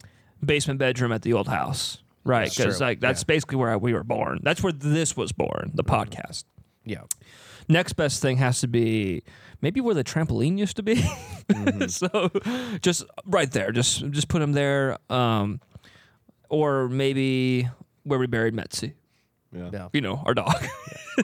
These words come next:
Speaker 1: So, um,
Speaker 2: All powerful locations.
Speaker 1: yeah, all places that, you know, like, I kind of saw myself. Like, yeah, the trampoline especially, there's a couple times where I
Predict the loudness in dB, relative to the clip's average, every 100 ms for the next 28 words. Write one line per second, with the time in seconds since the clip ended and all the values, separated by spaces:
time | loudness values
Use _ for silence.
0 | 0 0 0 0 0 -2 -2 -2 0 0
1 | -2 -6 0 2 2 0 -4 -2 0 0
2 | 2 2 2 -2 -4 -4 -4 -8 -4 -2
3 | 0 2 0 0 0 2 0 2 0 0
4 | 0 2 4 4 4 2 0 0 2 2
5 | 2 2 2 4 2 2 2 2 2 0
6 | 0 0 0 0 2 0 2 2 2 0
7 | 0 0 2 2 2 2 2 2 2 2
8 | 0